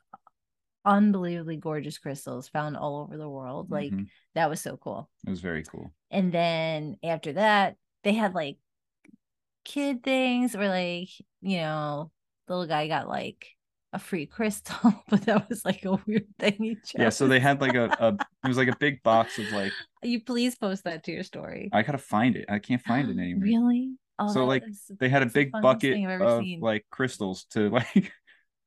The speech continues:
Speaker 2: for, like, kids to pick out. And our s-, son was just, like, hyperactive, and he just grabbed the first one on there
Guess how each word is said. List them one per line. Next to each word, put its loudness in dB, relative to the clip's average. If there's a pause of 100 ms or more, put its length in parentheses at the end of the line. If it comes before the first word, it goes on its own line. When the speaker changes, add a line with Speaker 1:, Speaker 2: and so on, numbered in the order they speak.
(120)
Speaker 2:
for, 2
like, 4
kids 2
to 0
pick 0
out. 6 (220)
And -2
our 0
s-, -8
son 4
was 0
just, -6
like, 2 (1000)
hyperactive, 4
and 2
he 4
just -2
grabbed 4
the -2
first -2
one -4
on 0
there -6